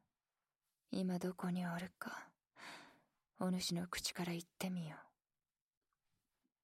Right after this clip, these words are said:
<laughs> そうじゃ。そしてそのまま、中心の方へ。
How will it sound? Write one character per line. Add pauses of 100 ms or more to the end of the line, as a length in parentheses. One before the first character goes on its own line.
(1000)
<laughs> (1040)
そ
う
じ
ゃ。 (1500)
そ
し
て
そ
の
ま
ま、 (1040)
中
心
の
方
へ。